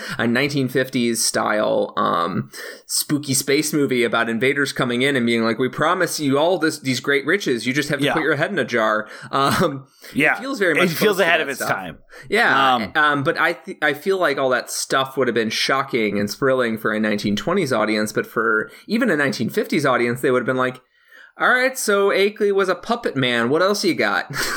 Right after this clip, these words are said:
Speaker 2: Uh, yeah, I th-, like I said, it's not that I don't think a movie could have been designed around that reveal,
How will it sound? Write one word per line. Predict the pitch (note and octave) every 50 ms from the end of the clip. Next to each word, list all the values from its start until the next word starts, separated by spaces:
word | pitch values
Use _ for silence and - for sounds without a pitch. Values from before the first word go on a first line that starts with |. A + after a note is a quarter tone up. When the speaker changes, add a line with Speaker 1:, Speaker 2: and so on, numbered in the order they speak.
| - - - - - - - -
Speaker 2:
Uh, | - F3+ F#3+ G3+ G3+ G#3 G3 -
yeah, | - B3+ E4+ F4 E4
I | C#4+ C#4 C4+
th-, | - C#4 G#3+ A3
like | A3+ G#3
I | G3+ G3
said, | G3 F#3 E3 C#3
it's | C3+ E3 - -
not | G#3 G#3 G#3
that | G#3 G#3+
I | G3+ F3+
don't | C3+ - D3+ D3 C#3+ -
think | - C#3 A#2+
a | B2+
movie | A#2+ A#2+ B2 A#2+ A2+ B2
could | - - C#3
have | A#2+ A#2
been | A#2 A2+ B2 A#2+
designed | G2 A2+ G#2+ F2+ G#2 G#2 F#2+ G#2 A2+ A2 G2+
around | G#2 G#2+ - G#2 G2 F#2+ G2+ G2+ G2+ G2+ F#2+
that | G#2 F#2 E2+ -
reveal, | - G2 F2+ F2 - - B2+ B2 D3 F3 G3 G#3 G#3 -